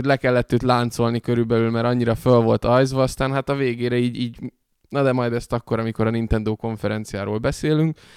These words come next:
És hát ugye így elszaladt, és, és tényleg nem volt Megaton, nem volt olyan dolog, ami miatt a szívünkhöz kaptunk volna.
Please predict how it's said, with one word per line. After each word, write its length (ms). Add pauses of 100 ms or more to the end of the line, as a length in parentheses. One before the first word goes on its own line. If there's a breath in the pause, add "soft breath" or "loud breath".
(120)
És 80
hát 120
ugye 140
így 260
elszaladt, 640
és, 300 (500 soft breath)
és 140
tényleg 280
nem 220
volt 200
Megaton, 480
nem 220
volt 340 (180)
olyan 320
dolog, 280
ami 120
miatt 260
a 40
szívünkhöz 560
kaptunk 500
volna. 460